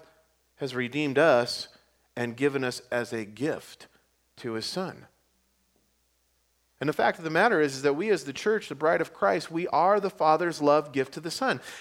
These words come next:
And you know, and this was a fact that Jesus himself acknowledged many times in John chapter nine, in John chapter seventeen. In that chapter, Jesus is praying for his disciples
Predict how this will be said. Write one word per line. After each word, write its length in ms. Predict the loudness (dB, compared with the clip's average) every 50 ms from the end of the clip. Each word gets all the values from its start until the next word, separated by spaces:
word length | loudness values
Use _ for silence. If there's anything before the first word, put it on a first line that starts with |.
| -4 2
And 80 | 4
you 60 | 6
know, 80 | 6 6
and 240 | 6 6 4 4 4
this 180 | 2 0 0
was 140 | 0 -2 0
a 80 | -2 -4
fact 500 | -6 -2 0 2 4 4 2 2 0 2
that 260 | 2 2 2 0 -8
Jesus 600 | -8 -4 -2 0 2 2 2 2 2 0 0 0 -2
himself 520 | -4 -4 -4 -2 0 2 2 2 2 0
acknowledged 560 | -4 -4 0 4 6 6 6 6 2 0 -4
many 260 | -2 -2 -2 0 -2 -4
times 460 | -6 -6 -6 -4 -4 -4 -4 -4 -6
in 140 | -6 -4 -2
John 260 | 0 0 0 0 -2
chapter 340 | -2 -2 -2 -2 -2 -4 -4
nine, 280 | -2 -2 -4 -4 -6 -6
in 140 | -6 -6 -2
John 240 | 0 2 2 2 2
chapter 300 | 0 -4 -4 -2 -6 -6
seventeen. 680 | -2 -2 -2 -2 -2 -6 -8 -10 -10 -10 -10 -12 -16 _ _ _ _ _ _ _ _ _ -20 -20 -20 -20 -20 -20 -8 2
In 120 | 2 6 8
that 180 | 8 6 6
chapter, 320 | 6 2 0 0 2 -2 -4
Jesus 520 | -4 -4 -4 -2 -2 0 0 -2 0 0
is 140 | 0 -2 -2
praying 580 | -6 -12 -4 0 2 2 2 2 0 -2 -2 -4
for 240 | -4 -4 0 0
his 140 | 0 0 -2
disciples 800 | -4 -6 -4 0 2 2 2 2 0 0 0 0 0 0 -6 -10